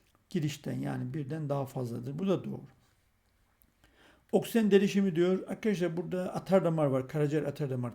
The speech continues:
Temiz kan diyoruz ya oksijen bakımından. Oksijeni fazladır. E bakalım kapı toplar damarı demiş. E toplar damar. Toplar damar arkadaşlar kirli kan taşır oksijen ve karbondioksit bakımından. Dolayısıyla bunun oksijen arkadaşlar daha azdır.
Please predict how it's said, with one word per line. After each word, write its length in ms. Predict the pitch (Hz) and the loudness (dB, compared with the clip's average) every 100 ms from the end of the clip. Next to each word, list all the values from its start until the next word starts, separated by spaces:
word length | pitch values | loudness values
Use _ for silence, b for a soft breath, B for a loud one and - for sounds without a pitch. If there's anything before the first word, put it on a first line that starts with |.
| - | -8
Temiz 320 | 147 143 - | -6 -6 -4
kan 220 | 143 131 | -6 -4
diyoruz 220 | 170 214 | -4 -6
ya 80 | 175 | -6
oksijen 420 | - - - 139 | -8 -8 -8 -6
bakımından. 460 | 131 127 123 127 127 - | -6 -6 -6 -6 -8 -8
Oksijeni 520 | 160 - 147 139 151 | -10 -10 -8 -6 -6
fazladır. 800 | 160 180 180 180 131 147 185 - _ b b b b b b b b - | -6 -6 -4 -4 0 0 -2 -12 _ b b b b b b b b -2
E 80 | 165 | 0
bakalım 480 | 190 196 185 190 190 - | 2 2 2 0 -4 -8
kapı 280 | 160 226 | -8 -6
toplar 380 | - 190 196 180 | -2 0 4 2
damarı 320 | 160 156 147 | 4 0 -2
demiş. 320 | 131 143 165 - | -2 -4 -6 -10
E 120 | 156 | -8
toplar 420 | - 139 175 185 | -6 -2 2 2
damar. 440 | 156 131 135 147 165 - | 2 0 0 -2 -6 -8
Toplar 360 | 151 147 160 147 | -8 -4 -4 -2
damar 220 | 156 156 | -4 -4
arkadaşlar 380 | 151 196 170 - | -4 -6 -8 -8
kirli 320 | - 165 - | -6 -6 -4
kan 200 | 208 - | -6 -4
taşır 320 | 156 131 139 - | -4 -4 -6 -8
oksijen 360 | 131 - 151 | -14 -8 -6
ve 60 | 131 | -6
karbondioksit 600 | 151 135 131 127 127 - | -6 -6 -4 -4 -6 -10
bakımından. 680 | 127 131 120 117 139 175 190 b b b b b _ | -10 -8 -8 -6 -6 -6 -8 b b b b b _
Dolayısıyla 280 | 185 156 165 | -6 -6 -6
bunun 100 | - | -8
oksijen 280 | - 170 147 | -8 -4 -4
arkadaşlar 400 | 143 143 165 139 | -4 -6 -6 -4
daha 260 | 151 143 | -4 0
azdır. 480 | 143 131 107 104 - | 0 -2 -4 -12 -16